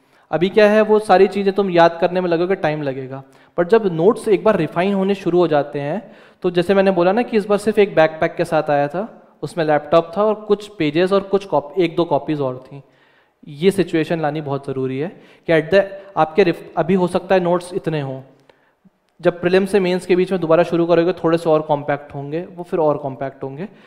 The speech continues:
तो last में कुछ वन फिफ्टी से थ्री, टू हंड्रेड के बीच में pages बनते हैं, जो आप exam के एक दिन पहले भी revise कर सकते हो, वैसे होने चाहिए आपके notes।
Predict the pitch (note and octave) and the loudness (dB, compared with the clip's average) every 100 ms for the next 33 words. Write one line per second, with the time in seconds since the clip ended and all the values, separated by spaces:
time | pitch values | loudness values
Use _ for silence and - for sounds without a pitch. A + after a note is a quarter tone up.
0 | _ - D#3 D#3 F#3+ A3+ A3+ G#3+ G#3 A3+ | _ -4 4 6 6 2 0 0 0 4
1 | A3+ - D#3+ - - E3 G#3+ G#3+ G3 - | 4 2 -12 -12 0 2 2 0 -4 -2
2 | A3 G#3+ A3+ A3+ - F#3 G3+ G3 G#3 F3+ | -4 -2 -4 -4 -12 -6 -6 -6 -2 0
3 | E3+ F3+ F3 F3 E3 E3 F3+ D#3 D3+ D#3 | 2 0 0 -2 -4 -6 -4 -2 -2 -4
4 | - C#3+ C#3 D#3 D3 F3 - _ _ _ | -4 -8 -6 -6 -6 -10 -14 _ _ _
5 | _ D#3 G3 G3+ G3+ F#3 D3+ E3+ F#3 F#3+ | _ 2 6 8 8 4 4 2 2 0
6 | D#3+ F3 F3 D3+ D3 D3 F3 D#3+ C#3+ C#3+ | 0 -2 -2 0 0 0 0 0 -2 -4
7 | - C3+ - C#3 - D3 F#3+ - - - | -6 -12 -10 -16 -8 -4 -4 -6 -20 -20
8 | _ _ C3+ E3+ F#3 G3+ D3+ C#3 C3 B2+ | _ _ 2 2 4 2 2 -6 -8 -8
9 | C3 B2+ - B2+ B2 B2 - | -8 -10 -12 -10 -10 -12 -20